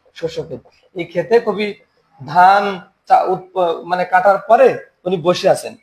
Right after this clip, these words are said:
আকাশে আবার প্রচুর মেঘ, আকাশে প্রচুর মেঘ, উনি ধান কেটে বসে আছেন, অর্থাৎ কোনো একটা নৌকার জন্য, অর্থাৎ তরি, তরি মানে কি? নৌকা, নৌকার জন্য উনি বসে আছেন। যে আসলে এই যে ধানগুলো কাটা হয়েছে, এই ধানগুলো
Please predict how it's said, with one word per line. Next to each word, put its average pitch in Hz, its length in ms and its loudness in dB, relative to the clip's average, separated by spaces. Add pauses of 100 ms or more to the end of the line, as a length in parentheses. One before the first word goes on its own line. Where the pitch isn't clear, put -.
(200)
আকাশে 180 340 0
আবার 202 140 2
প্রচুর 208 840 0
মেঘ, 165 500 -2 (540)
আকাশে 180 400 -4 (380)
প্রচুর 175 280 -6
মেঘ, 143 260 -8 (200)
উনি 180 120 -4
ধান 165 260 -2
কেটে 180 240 0
বসে 170 340 2
আছেন, 147 220 -6
অর্থাৎ 226 260 0 (400)
কোনো 208 180 0
একটা 254 400 2 (320)
নৌকার 190 520 0
জন্য, 156 160 -4
অর্থাৎ 202 280 -2 (360)
তরি, 202 400 2 (140)
তরি 202 140 -2
মানে 262 180 6
কি? 175 200 -8 (280)
নৌকা, 196 500 -2 (340)
নৌকার 180 260 2
জন্য 220 160 2
উনি 233 120 4
বসে 196 300 2
আছেন। 247 300 2
যে 202 120 0
আসলে 214 280 0 (360)
এই 165 80 -6
যে 185 100 0
ধানগুলো 170 460 -4
কাটা 185 220 -2
হয়েছে, 220 260 0
এই 208 60 -2
ধানগুলো 185 600 -6